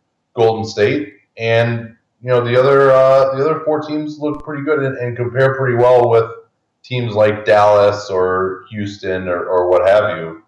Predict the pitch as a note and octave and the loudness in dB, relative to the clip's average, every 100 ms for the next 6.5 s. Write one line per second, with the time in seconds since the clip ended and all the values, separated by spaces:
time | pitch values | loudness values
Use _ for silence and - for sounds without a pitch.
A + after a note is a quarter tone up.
0 | _ - F#2+ F2 - G#2+ - G#2 - - | _ -2 0 0 -4 -6 -2 -2 -2 -6
1 | - G2+ A2 G#2+ - G#2+ G#2 G2 G2+ G2 | -16 -10 -10 -10 -8 -8 -8 -2 0 0
2 | - G#2+ G2+ G2 G#2 G2+ F#2+ F#2 F2+ G2+ | -2 -4 -6 -4 -4 -2 0 -2 -2 -6
3 | G2 G2 G2 E2+ - A2+ G#2 F#2 F2 _ | -2 -2 -2 -4 -8 -6 -6 -6 -10 _
4 | G#2+ F#2+ F#2 F2+ F#2 F2+ F2+ F2+ F#2+ F#2 | -6 -4 -4 -4 -4 -2 2 2 2 0
5 | F#2 F2+ G2 G2+ F2 E2+ F#2+ G2 - G2+ | -6 -6 -2 -2 0 0 -2 -2 -2 0
6 | - - G2+ - - | 0 -4 -8 -8 -12